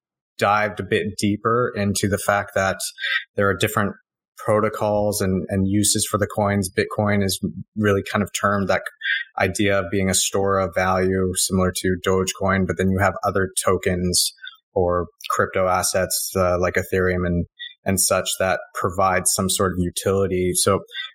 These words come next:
I'm curious of just, do you mind ex-, explaining or just educating our audience a bit more of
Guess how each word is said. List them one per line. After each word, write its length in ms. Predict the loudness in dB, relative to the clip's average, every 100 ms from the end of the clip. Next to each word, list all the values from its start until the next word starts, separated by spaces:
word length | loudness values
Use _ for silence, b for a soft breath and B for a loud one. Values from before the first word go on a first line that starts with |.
| -2
I'm 160 | 0
curious 540 | 0 0 2 2 2 2
of 160 | 0 0
just, 200 | 0 0 -6 B B _ -4
do 80 | 0
you 60 |
mind 220 | 2 2 0
ex-, 380 | -2 -4 -4 0
explaining 840 | 0 0 -2 0 2 2 2 2
or 340 | 2 2 2 0
just 140 | -2 0
educating 500 | 2 0 0 0 2
our 160 | 2 2
audience 400 | 2 2 2 0
a 60 | 0
bit 140 | 0 2
more 340 | 0 2 2
of 140 | 2